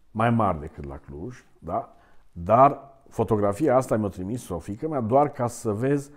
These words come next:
ce înseamnă un apartament. Adică un apartament are și șemineu. Nu este obligatoriu să fie un fel de porumbar în care stai,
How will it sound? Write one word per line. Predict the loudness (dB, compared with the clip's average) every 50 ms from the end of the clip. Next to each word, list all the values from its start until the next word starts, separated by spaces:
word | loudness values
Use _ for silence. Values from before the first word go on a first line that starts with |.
| -20 -20 _ _ _ _ _
ce | -8 -6 -4
înseamnă | -4 -4 -4 -2 -2 0 0 0 -2 -2 -4
un | -4 -2 0
apartament. | 0 -2 0 0 0 -2 -2 -2 -6 -6 -6 -6 -8 -12 -10
Adică | -6 -4 -2 -2 -2 0 0 0
un | 2 2
apartament | 0 0 2 0 0 0 -2 -4 -6 -6 -4 -4
are | -2 -2 -2 -4
și | -6 -8 -10
șemineu. | -12 -10 -10 -10 -10 -10 -10 -10 -10 -10 -10 -10 -12 -14 -20 -20 -20 _ _ _ _ _ _ _ _ _ _ _ _ _ _ _
Nu | -4 -2 0
este | 0 -2 -2 -4 -4
obligatoriu | -4 -4 -4 -4 -4 -6 -6 -4 -4 -4 -4 -4
să | -6 -8 -10
fie | -10 -8 -8 -8
un | -8
fel | -6 -6 -6 -6
de | -6 -6
porumbar | -8 -6 -6 -6 -4 -4 -6 -4 -2 0 0 0 0
în | -2 -6
care | -6 -6 -8 -8
stai, | -8 -8 -6 -2 -2 -2 -2 -2 -6